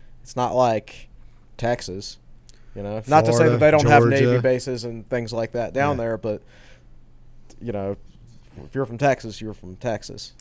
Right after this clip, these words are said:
Speaker 1: kind of.
Speaker 2: Yeah, and, and in Vir-, and in, and in general in Virginia, the, the trend has gotten away from, you know, there were some storied high school rivalries in the
Speaker 1: Mm-hmm.
Speaker 2: past, uh, Hampton, Phoebus, uh, you know, some
Speaker 1: No-,
Speaker 2: of the
Speaker 1: now the
Speaker 2: schools are
Speaker 1: Peninsula just doesn't produce any talent anymore.
Speaker 2: Yeah.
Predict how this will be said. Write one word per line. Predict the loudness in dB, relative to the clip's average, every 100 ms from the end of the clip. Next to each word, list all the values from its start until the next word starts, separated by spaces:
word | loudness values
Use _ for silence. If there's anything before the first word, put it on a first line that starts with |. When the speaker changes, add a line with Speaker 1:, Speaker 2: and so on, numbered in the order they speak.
| -18
Speaker 1:
kind | -18 -16
of. | -6
Speaker 2:
Yeah, | 0 0
and, | 0 0
and | 2
in | 2
Vir-, | 0
and | 0 -2
in, | -2 -2
and | -2
in | 0
general | 0 0 0 -2
in | -4
Virginia, | -6 -6 -4 -4 -4 -8
the, | -8 -10 -10 -10
the | -14
trend | -8 -6 -6 -8
has | -8
gotten | -10 -10 -10
away | -10 -10
from, | -10 -10 -8
you |
know, | -6
there | -4 -4
were | -6
some | -8 -10
storied | -8 -6 -4 -4 -2 -4
high | -8 -8
school | -8 -10 -8
rivalries | -8 -8 -10 -12 -12 -14
in | -16
the | -14
Speaker 1:
Mm-hmm. | -12 -10 -10
Speaker 2:
past, | -12 -14
uh, | -18 -18 -20 -20 -20 -20 -10
Hampton, | -8 -6 -8 -8 -8 -10
Phoebus, | -10 -8 -6 -6 -8 -8 -10 -10
uh, | -12 -10 -10 -12
you | -12
know, | -10
some | -4 -4
Speaker 1:
No-, | -4
Speaker 2:
of | -6
the |
Speaker 1:
now | 2 4
the |
Speaker 2:
schools | 4
are |
Speaker 1:
Peninsula | 0 -4 -4 -8
just | -6
doesn't | -6 -6 -8
produce | -10 -10 -12
any | -14
talent | -12 -10 -10 -10
anymore. | -8
Speaker 2:
Yeah. | -10